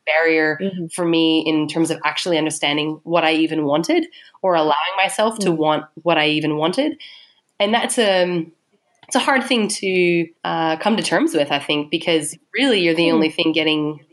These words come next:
Speaker 1: in your own way. So the work that you and I did together, you know, with the Wisdom Council was really useful for me because it really helped me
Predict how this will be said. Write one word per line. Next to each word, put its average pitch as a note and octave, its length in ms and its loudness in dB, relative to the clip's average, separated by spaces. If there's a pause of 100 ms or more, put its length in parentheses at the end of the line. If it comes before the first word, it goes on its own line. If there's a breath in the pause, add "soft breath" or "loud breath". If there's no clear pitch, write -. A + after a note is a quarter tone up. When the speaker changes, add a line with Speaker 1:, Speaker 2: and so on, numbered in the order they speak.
Speaker 1:
in D#3+ 160 2
your D#3 160 2
own D3+ 160 -2
way. D#3 400 -2 (380 loud breath)
So F#3+ 800 0 (420)
the G3+ 120 0
work A#3 220 0
that G3+ 120 2
you G3 120 2
and A#3 80 2
I C#4+ 100 2
did F#3+ 140 0
together, E3 320 2
you D#3+ 220 0
know, D#3+ 100 2
with D#3+ 160 -2
the E3+ 80 -4
Wisdom E3 320 -2
Council D#3 420 -4
was D#3 240 -2
really D#3+ 320 2
useful E3+ 360 -2
for E3+ 160 -8
me F3 240 0
because D#3+ 440 -2 (380 loud breath)
it - 180 -4
really F#3+ 280 0
helped - 400 -2
me D#3+ 580 -2